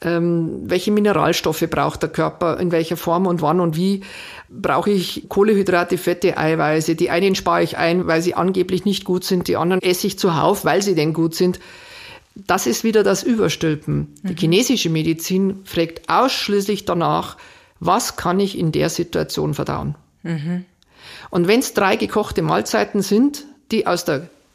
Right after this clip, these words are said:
Speaker 1: Sicht der Westmedizin dann ja bei weitem nicht mehr die Anzahl an Vitaminen mitbringt, äh, da lehnt sich die ka-, chinesische Medizin, äh, pragmatisch zurück und sagt, was nützt mir der hohe Anteil an Vitaminen bei einer Rohkost,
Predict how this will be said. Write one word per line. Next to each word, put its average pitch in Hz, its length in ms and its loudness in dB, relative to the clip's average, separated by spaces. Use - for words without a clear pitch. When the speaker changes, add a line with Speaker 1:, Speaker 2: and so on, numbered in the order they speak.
Speaker 1:
Sicht - 420 -4
der - 100 0
Westmedizin 190 1080 2
dann 190 180 2
ja 160 140 2
bei 147 240 0
weitem 202 360 0
nicht 214 280 -2
mehr 185 80 2
die 180 180 -2
Anzahl 180 360 0
an 170 320 -2
Vitaminen 175 680 0
mitbringt, 185 680 2
äh, 180 100 0
da 180 120 2
lehnt 185 240 4
sich 196 120 0
die - 120 -6
ka-, - 180 -4
chinesische 190 520 2
Medizin, 190 680 0
äh, 170 200 -2
pragmatisch 170 640 -2
zurück 185 320 0
und 175 120 2
sagt, 170 280 -2
was 151 160 0
nützt 196 380 -2
mir 233 240 4
der 165 220 0
hohe 196 260 6
Anteil 208 540 2
an 175 260 0
Vitaminen 196 600 2
bei - 120 0
einer 165 280 2
Rohkost, 165 520 -2